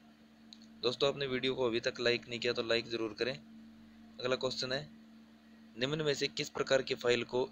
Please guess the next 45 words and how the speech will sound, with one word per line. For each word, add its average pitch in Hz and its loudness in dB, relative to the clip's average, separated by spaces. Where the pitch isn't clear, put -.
email 135 2
attachment 120 0
द्वारा 113 4
भेजा 113 2
जाता 101 0
है? 92 0
कौन 135 2
सी 151 0
file 123 4
है 127 4
जिसको 135 -4
email 123 2
में 127 0
attach 120 4
कर 117 4
सकते 113 -4
हैं? 127 -2
तो 139 -4
audio 123 4
को 127 2
भी 127 -2
कर 123 2
सकते 123 -4
हैं, 127 0
text - 0
को 135 0
भी 131 -4
कर 120 0
सकते 117 -4
हैं 131 2
और 123 -4
video 120 4
को 113 0
भी 110 -4
कर 101 0
सकते - -10
हैं। 95 -6
तो 131 4
उपरोक्त 131 2
सभी 123 0
इसका 123 2
सही 113 0
answer 113 0
हो 104 4
जाएगा। 95 2